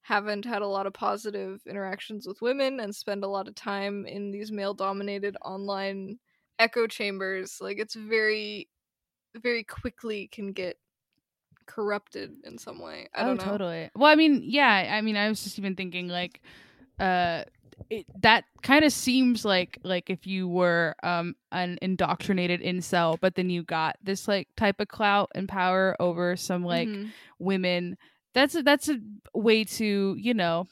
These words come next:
Speaker 2: to exercise that. And so I'm, I'm sure
Speaker 1: Yeah.
Speaker 2: that, that it is very common in those types of circles of, like, yeah, more kinda
Speaker 1: Right.
Speaker 2: awkward, nerdier people that,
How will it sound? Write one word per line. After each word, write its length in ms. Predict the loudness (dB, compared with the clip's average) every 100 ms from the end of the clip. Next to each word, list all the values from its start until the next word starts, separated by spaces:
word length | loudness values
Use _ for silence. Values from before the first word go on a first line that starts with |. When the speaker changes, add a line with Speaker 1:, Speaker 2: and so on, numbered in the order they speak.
| _ -4
Speaker 2:
to 200 | 0 0
exercise 640 | 0 -2 -4 -4 -10 -10 -8
that. 200 | -10 -8
And 240 | -4 -4 -2
so 320 | 0 0 0
I'm, 280 | -2 -4 -6
I'm 160 | -6 -6
sure 340 | 2 4 4
Speaker 1:
Yeah. 0 |
Speaker 2:
that, 280 | 2 -2 -4 -10 -2
that 160 | -2 0
it 180 | -6 0
is 220 | 0 2
very 300 | 0 0 -2
common 360 | -4 -4 -4 -4
in 100 | -6
those 220 | -6 -6
types 280 | -6 -6 -8
of 80 | -10
circles 440 | -10 -8 -8 -6
of, 120 | -8
like, 380 | -8 -8 -10 -18 _
yeah, 280 | -10 -8 -8 -10
more 380 | -6 -4 -4 -6 -8
kinda 180 | -8 -8
Speaker 1:
Right. 40 |
Speaker 2:
awkward, 400 | -8 -8 -8 -10
nerdier 480 | -10 -12 -10 -8 -8
people 380 | -10 -10 -8 -8
that, 160 | -8